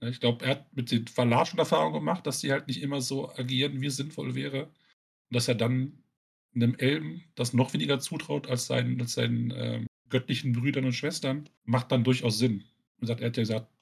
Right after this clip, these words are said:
der dritte Pl-, Plan C ist ja, wie gesagt, Tuor wird dann derjenige, der, der Eärendil, dessen Vater er ist. Dann Eärendil ist dann derjenige, der auch mit, äh,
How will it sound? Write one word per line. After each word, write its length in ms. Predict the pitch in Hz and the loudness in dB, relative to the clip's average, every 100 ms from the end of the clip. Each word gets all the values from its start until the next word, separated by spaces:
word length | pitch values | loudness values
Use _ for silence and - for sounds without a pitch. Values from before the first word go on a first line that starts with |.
| - | -6
der 80 | 120 | -4
dritte 280 | 110 135 139 | 0 0 0
Pl-, 280 | - 131 - _ _ - | -4 -10 -12 _ _ 0
Plan 220 | 127 127 | 2 4
C 220 | - 131 | 4 4
ist 140 | 127 | 4
ja, 80 | 127 | 4
wie 40 | 120 | 4
gesagt, 280 | 117 117 - _ _ _ _ - | 4 0 -2 _ _ _ _ -6
Tuor 540 | 131 123 120 117 123 - _ _ _ _ _ - | 0 4 6 4 2 -6 _ _ _ _ _ -4
wird 160 | 120 117 | -2 0
dann 340 | 110 113 107 - | 0 0 -4 -4
derjenige, 500 | 117 110 117 117 110 110 | 0 2 4 4 2 0
der, 460 | 110 107 117 120 _ - | -2 -4 -4 -8 _ -10
der 100 | 120 | -4
Eärendil, 640 | 113 113 113 120 113 113 120 _ _ _ - | 0 0 2 2 2 0 -4 _ _ _ -12
dessen 200 | 117 117 | -8 -4
Vater 260 | 117 113 | -2 0
er 80 | 110 | -2
ist. 320 | 107 117 - _ _ - | -2 -4 -8 _ _ -6
Dann 160 | 113 | -2
Eärendil 480 | 117 107 117 113 107 | 0 0 2 2 0
ist 100 | 104 | -2
dann 140 | 113 107 | -2 0
derjenige, 560 | 107 113 113 110 110 | 0 0 0 -2 -4
der 400 | - 110 110 117 _ - | -4 -4 -4 -6 _ 2
auch 360 | 120 123 - _ _ | 2 2 -4 _ _
mit, 320 | 120 117 - 123 | -6 -6 -8 -8
äh, 260 | 113 117 | -6 -6